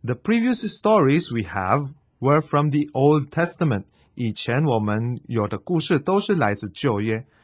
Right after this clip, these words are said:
现在我们开始从四部福音的一些故事，这就是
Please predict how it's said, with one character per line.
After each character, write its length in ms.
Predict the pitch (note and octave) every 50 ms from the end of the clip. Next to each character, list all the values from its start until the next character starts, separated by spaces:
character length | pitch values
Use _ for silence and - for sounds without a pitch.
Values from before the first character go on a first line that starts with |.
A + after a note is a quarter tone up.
| _ _ _
现 340 | - - - A#3+ A3+ A3
在 220 | G#3 - A3+ G#3 E3
我 140 | C3 A#2 A2
们 180 | G#2+ G2+ G2+
开 260 | G#2 - - D#3 D3
始 400 | D3+ D3 - - G#2+ G2 F#2+ G#2+ - _ _ _ _ _ _ _ _ _ _ _ _ _ _ _ _ _ _ _ _ _ _
从 540 | - - - A#2+ A2 A2 A2 A#2+ C#3 D3+ D#3 - _ _ _ _ _ _ _ _ _ _ _
四 340 | - - - - - G#3+ G#3
部 240 | - - A3 F#3+ B2+
福 240 | - - A2 G#2
音 180 | A2 C#3 C#3+ D3
的 160 | C#3 A#2 F#2
一 80 | G#2+ B2
些 280 | A#2+ - - B2 A2+ A2 - _
故 140 | - B2 G#2
事， 300 | F2+ - - - G#2 - - _ _ _ _ _ _ _ _ _ _ _ _ _ _ _ _ _
这 160 | - - G3
就 240 | F#3 - - F#3+ F#3
是 380 | F3 - - G3+ F3 D3 -